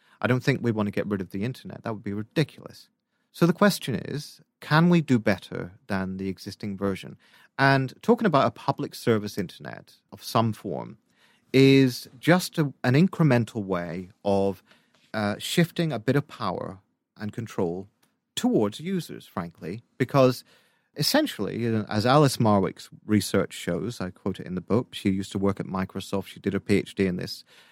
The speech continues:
and she basically said, "Look, what we know as the internet codifies the values and the purposes of a handful of humanity in Northern California,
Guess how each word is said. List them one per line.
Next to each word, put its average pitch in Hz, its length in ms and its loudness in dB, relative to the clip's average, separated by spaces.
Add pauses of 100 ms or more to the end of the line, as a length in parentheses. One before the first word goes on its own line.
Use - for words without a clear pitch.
(120)
and 214 100 2
she 302 140 2
basically - 360 -4
said, 185 180 -6
"Look, - 340 -2 (280)
what 254 240 2
we 220 240 0
know 156 260 8
as 123 140 2
the 120 120 4
internet 92 520 -2 (140)
codifies - 880 2 (340)
the 110 120 0
values 117 760 0 (200)
and 110 160 -2
the 104 60 -2
purposes 90 680 -4 (360)
of 131 280 8
a - 60 -8
handful 175 540 0
of 120 80 -4
humanity 113 480 -2
in 101 80 0
Northern 101 280 -2
California, 76 640 -10